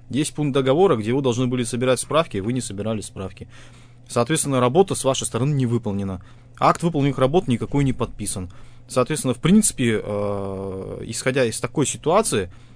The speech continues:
я сама щас могу пойти в суд и, э, взыскать с вас ту,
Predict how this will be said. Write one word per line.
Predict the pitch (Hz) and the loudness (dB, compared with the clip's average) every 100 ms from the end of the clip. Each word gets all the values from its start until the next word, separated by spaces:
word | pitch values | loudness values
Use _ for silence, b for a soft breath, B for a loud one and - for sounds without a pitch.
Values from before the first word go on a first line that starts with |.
| - | -2
я | 131 | 0
сама | 143 156 156 | 2 2 2
щас | 127 110 | 0 -2
могу | 123 123 127 | -2 -2 0
пойти | 123 123 131 | 2 0 -2
в | 113 | -4
суд | - 240 - b b b - 120 | 0 0 -2 b b b -10 -4
и, | 127 123 - | 0 0 -2
э, | 110 107 | -6 -6
взыскать | 104 117 - 185 | -6 -6 -2 0
с | - 143 | 0 0
вас | 127 - | 0 0
ту, | - 135 113 | -4 -2 -2